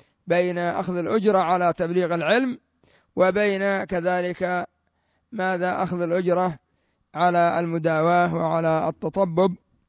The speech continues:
لكن ينبغي للإنسان ألا يتخذ الرقية دينا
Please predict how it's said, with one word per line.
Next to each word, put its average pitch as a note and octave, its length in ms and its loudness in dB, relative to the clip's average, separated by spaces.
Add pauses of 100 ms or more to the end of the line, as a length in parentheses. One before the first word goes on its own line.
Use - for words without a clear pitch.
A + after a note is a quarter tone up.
(360)
لكن F3 280 0
ينبغي F#3+ 420 2
للإنسان F3 500 -2
ألا F3 360 0
يتخذ E3+ 480 -6
الرقية E3 580 -4
دينا D#3+ 540 -4